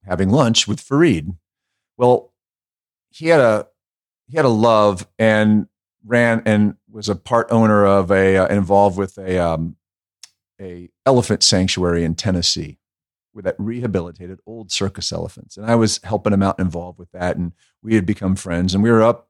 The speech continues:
I was up in New York having lunch in two thousand ten, um, lamenting about the fact that there's no volatility, not sure what I wanted to do. He's complaining to me.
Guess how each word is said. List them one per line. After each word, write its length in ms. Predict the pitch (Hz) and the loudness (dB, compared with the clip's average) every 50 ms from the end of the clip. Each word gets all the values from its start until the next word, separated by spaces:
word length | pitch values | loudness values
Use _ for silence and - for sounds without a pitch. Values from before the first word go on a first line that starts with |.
| _ - | _ -2
I 80 | 104 | 0
was 140 | 110 117 113 | 0 2 0
up 100 | 131 110 | 0 0
in 60 | 120 | -2
New 60 | 104 95 | -2 -2
York 180 | 87 98 107 - | -2 -2 -2 0
having 200 | - 113 123 113 90 | 0 0 0 0 0
lunch 260 | 76 82 98 - - | 0 -2 -2 -2 -2
in 60 | 92 | -2
two 120 | 87 117 | -2 0
thousand 320 | 113 113 101 98 87 85 78 | 2 2 2 2 0 -2 -4
ten, 340 | - 82 73 78 92 107 - _ _ _ _ _ _ _ _ _ - | -6 -6 -4 -2 -2 -2 -4 _ _ _ _ _ _ _ _ _ -2
um, 260 | 101 101 104 101 101 - | 0 0 0 0 -2 -2
lamenting 460 | 107 117 113 127 147 151 - 139 117 | -2 2 2 2 2 2 2 2 2
about 200 | 110 110 104 104 | 4 2 2 0
the 80 | 104 | -2
fact 220 | - - 101 95 92 | -2 0 -2 -2 -2
that 60 | - | -8
there's 160 | - 101 92 90 | -14 -16 -14 -14
no 100 | 101 92 | -16 -12
volatility, 800 | 82 87 82 78 78 - - 73 69 76 78 90 107 120 123 - _ _ _ | -8 -4 -4 -2 -2 -4 -4 -6 -6 -6 -6 -6 -6 -6 -8 -10 _ _ _
not 240 | - 120 143 160 - | -4 -2 -2 0 0
sure 180 | - - 139 120 | 0 2 4 4
what 160 | 107 101 95 | 4 4 4
I 60 | 92 | 4
wanted 300 | 87 87 85 82 80 73 | 2 2 2 0 -2 -4
to 80 | 82 78 | -6 -10
do. 360 | 69 80 73 80 87 107 117 - _ _ _ | -12 -14 -16 -16 -16 -16 -18 -20 _ _ _
He's 300 | _ - 147 180 185 175 | _ 2 4 4 4 4
complaining 760 | - - 139 113 - - - 131 156 208 214 165 117 104 101 | 2 2 0 0 0 0 -2 0 2 2 2 2 2 2 0
to 120 | - - 101 | 0 -2 -4
me. 360 | 87 80 76 76 82 107 139 | -4 -6 -8 -12 -18 -20 -20